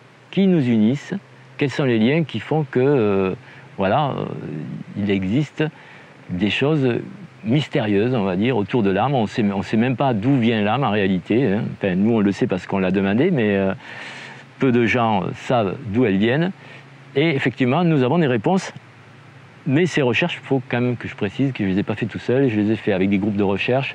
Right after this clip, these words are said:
avec mes élèves, avec des formateurs de mon école. Donc avec un certain nombre d'initiés capables de communiquer comme moi avec des présences invisibles et donc de recevoir des informations complémentaires, pertinentes, qui nous ont permis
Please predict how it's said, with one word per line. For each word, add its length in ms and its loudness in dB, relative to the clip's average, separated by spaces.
avec 320 -2
mes 100 2
élèves, 380 2
avec 320 0
des 140 0
formateurs 460 -2
de 80 0
mon 160 2
école. 340 0
Donc 180 0
avec 220 2
un 160 -2
certain 320 -4
nombre 300 2
d'initiés 580 0
capables 420 0
de 100 2
communiquer 480 0
comme 220 0
moi 200 2
avec 360 0
des 120 0
présences 480 -2
invisibles 520 0
et 80 0
donc 320 -2
de 220 2
recevoir 580 0
des 240 0
informations 720 -2
complémentaires, 880 0
pertinentes, 640 0
qui 120 2
nous 200 6
ont 120 2
permis 440 2